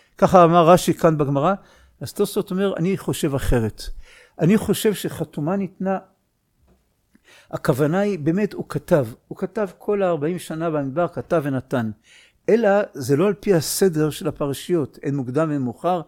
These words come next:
לפעמים הוא כתב פרשה שאחר כך תופיע אחר כך, כמו השמונה פרשיות שקראנו,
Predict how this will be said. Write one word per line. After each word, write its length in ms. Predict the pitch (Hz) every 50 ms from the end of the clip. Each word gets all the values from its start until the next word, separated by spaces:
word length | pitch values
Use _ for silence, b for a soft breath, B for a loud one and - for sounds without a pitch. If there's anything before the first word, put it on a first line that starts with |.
| b b b b b b b b b -
לפעמים 300 | 135 - - 160 160 160
הוא 120 | 156 139
כתב 280 | - 156 - - 165 147 -
פרשה 360 | - 147 135 131 - - 180
שאחר 280 | 160 - - - - 160
כך 180 | - 160 135 -
תופיע 360 | _ - - - - 139 117
אחר 180 | 110 - 160 160 -
כך, 100 | - 151 - _
כמו 180 | _ 139 135 139
השמונה 360 | 127 - - - 135 135 143 131 b b b b b
פרשיות 440 | - 147 127 117 - - 156 143 135
שקראנו, 420 | - - - 131 139 139 139 135